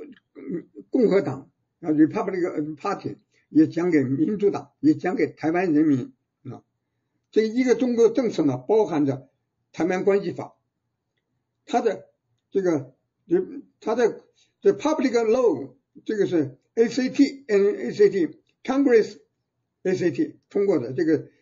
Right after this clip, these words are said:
就是国会山通过的这个，本法为协助西太平洋之和平、安全与稳定，并授权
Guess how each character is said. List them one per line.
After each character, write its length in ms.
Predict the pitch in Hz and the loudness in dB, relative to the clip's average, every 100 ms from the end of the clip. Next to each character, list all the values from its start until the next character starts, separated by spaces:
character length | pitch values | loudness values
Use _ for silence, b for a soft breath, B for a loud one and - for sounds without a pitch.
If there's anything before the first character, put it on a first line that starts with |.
| b | b
就 120 | 180 | -6
是 80 | 175 | -6
国 220 | 131 196 | 0 2
会 140 | 214 196 | 4 4
山 220 | 208 202 | 2 -2
通 200 | 208 202 | -4 0
过 100 | 190 | 0
的 140 | 139 | 0
这 60 | 127 | -4
个， 160 | 113 - _ _ _ _ - | -6 -12 _ _ _ _ -2
本 280 | 220 277 | 2 2
法 200 | 214 175 | 2 -2
为 220 | 143 175 214 | 0 0 0
协 300 | - 185 220 | 0 2 4
助 200 | 247 180 | 4 2
西 300 | - 320 294 | 2 0 2
太 200 | 254 180 | 2 2
平 160 | 190 | 2
洋 200 | 180 185 | 2 -2
之 100 | 208 | -2
和 260 | - 151 220 | -2 0 0
平、 360 | 180 139 135 _ _ _ _ | 2 0 -2 _ _ _ _
安 240 | - 285 | 0 2
全 320 | 294 180 175 - _ _ | 2 0 -2 -4 _ _
与 200 | 202 240 | -4 -2
稳 260 | 151 123 110 | -2 -4 0
定， 240 | 202 - _ _ _ _ _ _ _ _ _ _ _ _ - | 0 0 _ _ _ _ _ _ _ _ _ _ _ _ 2
并 180 | 262 | 2
授 360 | 269 - 381 185 | 2 0 2 2
权 420 | 127 156 196 - | 0 -4 -4 -6